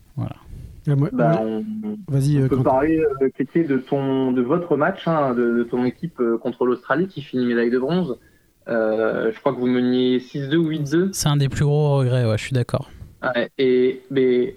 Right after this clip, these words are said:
Speaker 3: donc c'est un regret, mais ça prouve à la fois que d'avoir une médaille autour du cou pour cette équipe, il, c'est, c'est absolument pas impossible, c'est pas de
Speaker 1: Ah
Speaker 3: l'ordre
Speaker 1: non.
Speaker 3: du rêve, c'est de l'ordre du projet.
Speaker 1: Ouais, clairement.
Speaker 3: Euh, donc, euh, donc voilà.
Speaker 1: Et cinquième monde, hein, enfin voilà, faut,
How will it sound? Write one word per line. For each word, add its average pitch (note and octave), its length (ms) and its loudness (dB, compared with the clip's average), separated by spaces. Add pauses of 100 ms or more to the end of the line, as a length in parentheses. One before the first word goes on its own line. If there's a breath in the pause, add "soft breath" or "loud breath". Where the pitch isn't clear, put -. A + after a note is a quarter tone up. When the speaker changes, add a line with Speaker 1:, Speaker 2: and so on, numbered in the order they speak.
Speaker 3:
donc C3 180 -4
c'est - 120 -2
un C#3+ 120 4
regret, C3 340 2
mais D#3+ 100 2
ça - 160 0
prouve D#3 300 -2
à C#3 40 2
la C3+ 140 2
fois F3 200 0
que A#2+ 760 2 (320 soft breath)
d'avoir C3+ 440 2
une C3+ 60 -2
médaille C#3 300 2
autour C3 260 -2
du C3+ 120 -4
cou E3+ 140 -2
pour D3 180 -4
cette C#3+ 200 0
équipe, F#3 360 -2 (720)
il, - 220 -8 (160)
c'est, - 420 -2 (100)
c'est - 80 0
absolument C#3+ 600 0
pas D#3+ 500 2
impossible, D3 600 -2
c'est C#3 160 -2
pas D3+ 280 2
de C#3 60 -2
Speaker 1:
Ah D3 60 6
Speaker 3:
l'ordre C3 160 2
Speaker 1:
non. B2 60 -6
Speaker 3:
du B2+ 100 -2
rêve, E3+ 180 2
c'est - 180 -8
de C#3+ 200 -2
l'ordre D3 220 0
du C#3 100 -4
projet. C#3 400 -2 (160)
Speaker 1:
Ouais, C3+ 100 0
clairement. A#2 640 0
Speaker 3:
Euh, A#2 140 -4
donc, B2 260 -6 (100)
euh, A#2+ 300 2
donc C#3+ 160 2
voilà. A#2+ 220 -2 (580 loud breath)
Speaker 1:
Et B2+ 60 -2
cinquième D#3+ 420 0
monde, F#3 260 2
hein, D#3 140 2
enfin C3+ 240 0
voilà, C3 240 2
faut, G#2+ 220 -2